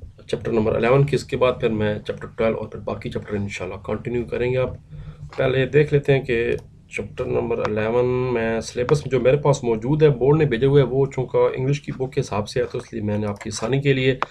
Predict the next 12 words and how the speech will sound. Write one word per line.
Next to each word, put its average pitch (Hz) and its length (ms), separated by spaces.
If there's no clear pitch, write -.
इसको - 240
फिर 113 180
उर्दू 127 360
में 113 220
convert 113 380
कर 127 140
दिया 123 260
है। 117 120
Chapter - 240
का 160 120
नाम 135 320
है 131 260